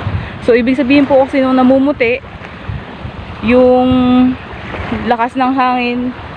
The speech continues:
nagdudulot siya ng parang bula-bula dun sa alon nitong si dagat. Kahit sa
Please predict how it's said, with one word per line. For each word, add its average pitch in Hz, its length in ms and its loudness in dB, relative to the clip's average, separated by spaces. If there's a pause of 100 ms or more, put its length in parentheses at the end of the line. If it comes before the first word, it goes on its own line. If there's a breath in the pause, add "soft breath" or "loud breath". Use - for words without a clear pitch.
(500)
nagdudulot 226 640 2
siya 233 240 0
ng 214 260 0 (1120)
parang 202 480 -2
bula-bula 214 640 2 (200)
dun 196 160 2
sa 196 160 0 (880)
alon 190 440 -2 (800)
nitong 190 720 0 (520)
si 220 80 0
dagat. 180 480 0 (2750)
Kahit 175 260 0
sa 196 460 2